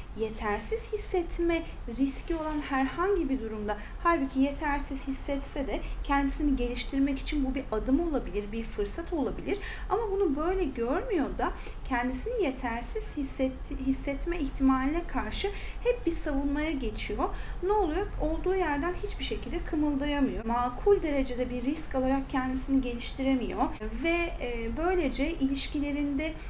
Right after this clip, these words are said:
daima suistimal edilen taraf da, e, olabilir ya da hiçbir şekilde yeni bir karar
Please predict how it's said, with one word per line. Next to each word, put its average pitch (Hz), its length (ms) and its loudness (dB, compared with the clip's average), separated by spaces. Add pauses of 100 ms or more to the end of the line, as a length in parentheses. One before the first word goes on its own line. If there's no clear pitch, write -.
(220)
daima 311 480 2 (140)
suistimal 269 560 2
edilen 277 420 2
taraf 262 460 -2
da, 196 140 -2 (260)
e, 185 220 -2 (100)
olabilir 196 480 -2
ya 269 260 0
da 285 120 0 (380)
hiçbir 330 220 -2
şekilde 226 600 -2 (360)
yeni 277 240 4
bir 262 100 2
karar 208 360 0